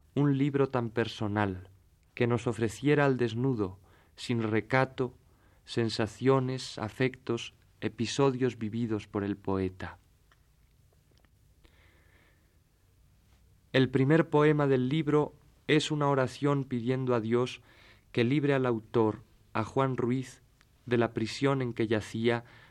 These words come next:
no sabemos exactamente por qué, aunque a lo que parece,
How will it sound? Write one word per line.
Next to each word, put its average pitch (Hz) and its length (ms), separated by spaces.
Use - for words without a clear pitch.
no 139 120
sabemos 143 480
exactamente 127 760
por 107 260
qué, 95 320
aunque 113 460
a 107 60
lo 110 140
que 110 100
parece, 120 640